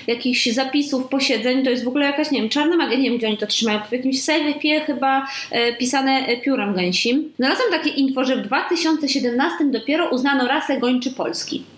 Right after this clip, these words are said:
Więc czekam teraz na, e, wszystkich miłośników gończego polskiego, żeby mnie poprawili albo potwierdzili tę informację, czy to jest prawda. Wydaje mi się to jakieś mało prawdopodobne, no bo tylko psy z rodowodem, czyli psy ras uznanych przez F C I,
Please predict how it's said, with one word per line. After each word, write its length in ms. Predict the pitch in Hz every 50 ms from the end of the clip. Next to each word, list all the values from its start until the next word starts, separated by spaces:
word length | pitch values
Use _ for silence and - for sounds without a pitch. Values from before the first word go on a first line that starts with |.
| - - - - - - - -
Więc 180 | 262 269 -
czekam 300 | - 359 359 381 359 339
teraz 460 | 320 269 247 247 254 311 320 - - 269
na, 360 | 262 254 254 254 262 262 - 285 247
e, 160 | 262 262 262
wszystkich 360 | 254 - 339 339 339 311 302 302
miłośników 560 | 294 262 254 254 285 285 277 269 240 220 214
gończego 560 | 240 240 240 240 262 240 233 226 220 214 -
polskiego, 720 | - 214 220 214 - - - 220 208 214 247 269 330 330 - - - - - -
żeby 220 | - 269 254 269
mnie 160 | 277 294 330
poprawili 600 | - 294 - 269 247 233 226 240 247 254 311 330
albo 200 | 330 381 254 294
potwierdzili 520 | - 285 269 - 294 277 247 240 247 208 -
tę 60 | 202
informację, 580 | 190 190 - 208 202 202 208 220 - - 262
czy 140 | 262 - -
to 80 | 254 247
jest 220 | 247 262 262 -
prawda. 400 | - 185 185 180 - - - - - -
Wydaje 320 | 254 240 240 233 254 285 320
mi 60 | 302
się 100 | 339 330
to 60 | 294
jakieś 220 | 302 294 311 -
mało 180 | 285 269 277 -
prawdopodobne, 840 | - 330 269 247 269 - 233 208 214 190 196 196 202 214 262 269 - - - - - -
no 140 | 254 269 254
bo 100 | 254 262
tylko 320 | 262 330 339 330 330 330 -
psy 300 | - - - 285 294 269
z 80 | 262
rodowodem, 640 | 285 254 247 262 269 262 240 214 208 220 233 254 277
czyli 220 | 269 262 247 254 262
psy 220 | - - 294 294
ras 200 | 262 254 269 254
uznanych 360 | 254 254 262 262 269 269 277
przez 180 | 277 - 233 233
F 140 | - 254 254
C 180 | - - 233 226
I, 300 | 226 240 277 339 339